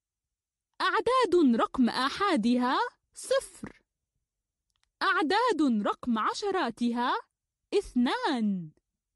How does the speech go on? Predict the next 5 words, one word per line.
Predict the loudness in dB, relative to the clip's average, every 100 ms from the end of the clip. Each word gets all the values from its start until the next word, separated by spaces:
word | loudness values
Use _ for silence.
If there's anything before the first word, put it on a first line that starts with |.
| _ _ _ _ _ -6
أعداد | -4 -2 -2 0 0 0 0 0 0
رقم | -4 0 -2
آحادها | 0 -4 -4 -4 -2 -2 -2 -4 -4 -4 -6 _ _ _ _ -2
تسعة. | -2 -2 -2 -2 -2 -6 _ _ _ _ _ _ _ _ _ _ _ _ _ _ _ -4
أعداد | -2 0 0 0 0